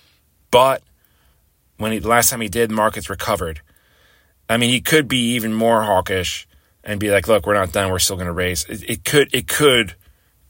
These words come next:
there's, there's some risks here. I'm not gonna lie, if he addresses this at all. But, uh, yeah, so, so watch, watch bonds probably more than stocks, just because stocks haven't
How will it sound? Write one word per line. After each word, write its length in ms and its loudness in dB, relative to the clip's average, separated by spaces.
there's, 600 0
there's 240 0
some 200 -2
risks 340 0
here. 240 -14
I'm 140 -14
not 160 -2
gonna 180 -6
lie, 320 -4
if 220 2
he 100 -2
addresses 400 -4
this 180 -6
at 100 -10
all. 180 -14
But, 240 -6
uh, 420 0
yeah, 180 4
so, 220 2
so 160 -2
watch, 340 2
watch 300 2
bonds 340 2
probably 260 -8
more 220 -6
than 120 -8
stocks, 440 -2
just 160 -4
because 240 -8
stocks 380 -4
haven't 320 -12